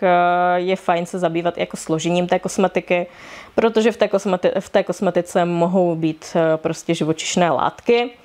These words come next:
nebo látky živočišného původu. A, a spoustu, může tam být jako spoustu takových různých chytáků. Ehm, a ty látky, které můžou být trošku jako problematické, tak je například karmín,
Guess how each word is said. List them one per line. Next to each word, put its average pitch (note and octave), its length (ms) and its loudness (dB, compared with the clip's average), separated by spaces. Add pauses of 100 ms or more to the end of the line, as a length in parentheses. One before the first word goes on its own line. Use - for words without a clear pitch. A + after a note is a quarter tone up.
(300)
nebo E3 160 2
látky E3 300 2
živočišného F3 560 0
původu. A3 540 2 (760)
A, F#3+ 600 2
a F#3 560 2
spoustu, - 560 -4
může A#3+ 280 2
tam B3 160 2
být A3+ 120 0
jako A3 160 -2
spoustu G#3+ 360 -2
takových G3+ 360 0
různých F#3 320 0
chytáků. E3+ 960 -2 (120)
Ehm, E3 520 0 (1800)
a F3+ 760 2 (320)
ty B3 100 4
látky, G#3+ 1000 2 (160)
které G3 460 2
můžou G3+ 340 0
být G3 180 0
trošku - 280 -2
jako G3 160 -2
problematické, G#3+ 760 0
tak G3 160 -4
je G3+ 60 0
například F#3 460 -2
karmín, A#3 420 0